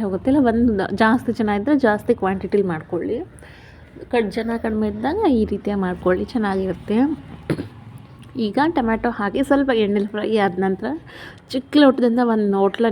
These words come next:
ನೀರು ಹಾಕಿ ಈಗ ಟೊಮ್ಯಾಟೊ ಸ್ವಲ್ಪ ಬೆನಿಬೇಕು. ಈ ರೀತಿ ಸಾಫ್ಟಾಗಿ ಬೆನಿಯಕ್ಕೆ ಬಿಟ್ಟಿದ್ದೆ ನಾನು already. ಬೆಂದ ನಂತರ ಸ್ಮ್ಯಾಶರಿಂದ ಇದನ್ನು ಸ್ವಲ್ಪ ಟೊಮ್ಯಾಟೊನ ಸ್ಮ್ಯಾಶ್ ಮಾಡ್ಕೋಬೇಕು ಅಷ್ಟೇ, ಕ್ರಷ್ ಮಾಡ್ಕೋಬೇಕು. ನೀವು ಸ್ಪೂನಲ್ಲಾದರೂ ಮಾಡ್ಕೊಳ್ಳಿ ಅಥವಾ ಕ್ರಷರಲ್ಲಾದರೂ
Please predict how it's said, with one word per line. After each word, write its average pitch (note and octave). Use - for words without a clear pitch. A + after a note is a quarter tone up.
ನೀರು G#3+
ಹಾಕಿ G3+
ಈಗ A3
ಟೊಮ್ಯಾಟೊ A3+
ಸ್ವಲ್ಪ A3
ಬೆನಿಬೇಕು. F#3+
ಈ A3+
ರೀತಿ G#3+
ಸಾಫ್ಟಾಗಿ A3
ಬೆನಿಯಕ್ಕೆ G#3
ಬಿಟ್ಟಿದ್ದೆ F#3
ನಾನು F3+
already. F#3
ಬೆಂದ A#3
ನಂತರ G3
ಸ್ಮ್ಯಾಶರಿಂದ A#3+
ಇದನ್ನು A3+
ಸ್ವಲ್ಪ G#3
ಟೊಮ್ಯಾಟೊನ A3
ಸ್ಮ್ಯಾಶ್ G#3+
ಮಾಡ್ಕೋಬೇಕು E3+
ಅಷ್ಟೇ, -
ಕ್ರಷ್ A#3
ಮಾಡ್ಕೋಬೇಕು. F#3+
ನೀವು A#3
ಸ್ಪೂನಲ್ಲಾದರೂ G#3
ಮಾಡ್ಕೊಳ್ಳಿ B3
ಅಥವಾ C#4
ಕ್ರಷರಲ್ಲಾದರೂ G#3+